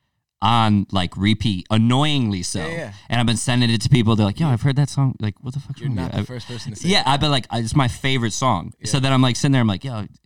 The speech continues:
Speaker 1: I sent it to my girlfriend, sent it to everybody. They're like, "Yeah, dude, you already sent me this. Like, I
Speaker 2: That's
Speaker 1: get this."
Speaker 2: awesome.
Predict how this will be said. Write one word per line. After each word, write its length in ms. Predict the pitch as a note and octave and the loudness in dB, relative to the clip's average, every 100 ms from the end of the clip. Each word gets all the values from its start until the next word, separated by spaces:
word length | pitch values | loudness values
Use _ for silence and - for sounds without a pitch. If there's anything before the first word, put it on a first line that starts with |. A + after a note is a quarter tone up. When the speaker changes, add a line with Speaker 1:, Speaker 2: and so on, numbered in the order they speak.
| - | -10
Speaker 1:
I 60 | D#2+ | -4
sent 320 | G2 A2 G2 | 0 0 0
it 140 | G2+ - | -2 -2
to 80 | |
my 80 | G2 | -4
girlfriend, 580 | D#2+ G#2 G2+ A2+ G2+ F#2+ | -2 -2 -2 0 0 0
sent 220 | - G2+ | -2 -2
it 80 | G2 | -2
to 80 | G2 | -2
everybody. 440 | G2 G#2 G2+ G2+ | 2 2 4 2
They're 120 | F#2+ | 0
like, 100 | E2+ - | -4 -6
"Yeah, 180 | C3+ A2+ _ | -6 -6 _
dude, 200 | B2 A2+ | -6 -4
you 80 | F2+ | -2
already 140 | G#2+ G#2 | -2 -4
sent 160 | G#2 | -4
me 100 | G#2+ | -4
this. 180 | - - | -6 -8
Like, 140 | - - | -12 -12
I 60 | |
Speaker 2:
That's 100 | F2 | -8
Speaker 1:
get 140 | G#2 G2+ | -8 -8
this." 100 | - | -12
Speaker 2:
awesome. 100 | - | -14